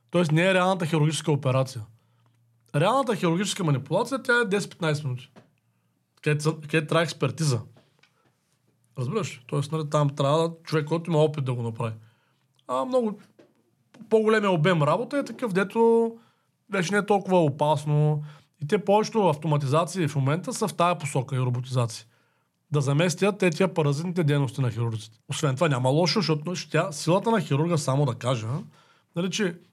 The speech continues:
да го кажем това, би трябвало да е основно в диагностиката. Нали, тя с-, на хирурга не е само да оперира, той трябва да знае какво ти е, нали.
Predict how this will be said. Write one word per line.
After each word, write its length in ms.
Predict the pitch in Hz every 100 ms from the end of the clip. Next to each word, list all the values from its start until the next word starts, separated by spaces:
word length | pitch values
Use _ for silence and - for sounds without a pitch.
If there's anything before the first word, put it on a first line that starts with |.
| -
да 60 | 139
го 60 |
кажем 340 | - 151 170 147
това, 240 | 165 - - _ _ _
би 160 | 123 147
трябвало 260 | 180 190
да 60 | 202
е 40 |
основно 500 | 165 151 160 196 202 160
в 80 | 127
диагностиката. 840 | 143 139 131 147 147 - 117 104 - _ _ _
Нали, 80 | 147
тя 200 | 147 151
с-, 160 | 147 -
на 100 | 143
хирурга 400 | - 143 160 151
не 80 |
е 60 | 135
само 300 | - 160 180
да 120 | 175
оперира, 440 | 156 151 135 147 147
той 160 | 131
трябва 240 | 127 135 135
да 60 |
знае 180 | 113 147
какво 240 | 147 156
ти 120 | 156 127
е, 60 |
нали. 180 | 117 123